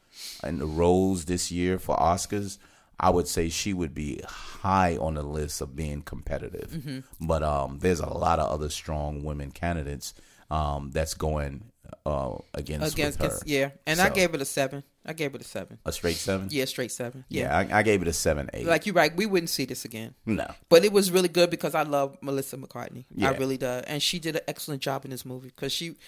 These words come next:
Speaker 2: you really believe that she was that person too.
Speaker 1: Yeah. I mean, she, she became that person, um,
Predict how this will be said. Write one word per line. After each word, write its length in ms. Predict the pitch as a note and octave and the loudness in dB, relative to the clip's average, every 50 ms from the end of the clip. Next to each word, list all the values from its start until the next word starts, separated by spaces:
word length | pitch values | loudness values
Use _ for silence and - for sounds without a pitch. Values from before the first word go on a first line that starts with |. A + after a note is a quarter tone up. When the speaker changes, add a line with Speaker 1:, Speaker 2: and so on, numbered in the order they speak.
| - - | -20 -10
Speaker 2:
you 140 | - F3 F#3 | -6 -4 0
really 240 | F#3 F#3+ F3+ E3+ E3 | 2 2 2 2 2
believe 340 | D3 D#3+ D3+ D3 D3 D3 C#3+ | 0 -2 -2 0 -2 -2 -2
that 120 | - C3+ - | 0 2 2
she 160 | - - D3 | 2 2 2
was 220 | C3+ C#3 C3+ C3 - | 0 0 0 0 -2
that 120 | C3 B2+ | -6 -8
person 360 | - B2+ B2+ B2+ - - B2+ | -6 -6 -6 -6 -8 -10 -12
too. 240 | B2+ - C3+ C3 C3 _ - | -10 -10 -12 -12 -14 _ -4
Speaker 1:
Yeah. 300 | - C4+ F4 - - - - - - _ _ _ - | 0 0 2 2 0 -2 -4 -10 -20 _ _ _ 0
I 60 | - | 2
mean, 180 | F3 F#3 F3 D3 | 2 2 2 0
she, 340 | - - E4 E4 G2+ - F#2 | 0 0 0 0 -2 -2 -6
she 200 | - - E3+ E3 | -6 -4 -4 -2
became 460 | C#3+ C3 G#2 - A#2+ A2+ A#2 G#2 G2 | -2 -2 0 2 4 4 4 4 4
that 180 | F#2 E2+ - - | 2 2 0 0
person, 600 | - F2+ F2+ F#2+ G2 - - G2+ G2+ G#2 G2+ - _ _ - - - - - - | 0 2 2 2 2 0 -2 -4 -4 -4 -6 -10 _ _ -20 -20 -20 -20 -6 0
um, 400 | - F2 E2+ E2 D#2+ D#2+ - - | 2 4 4 4 2 0 -4 -8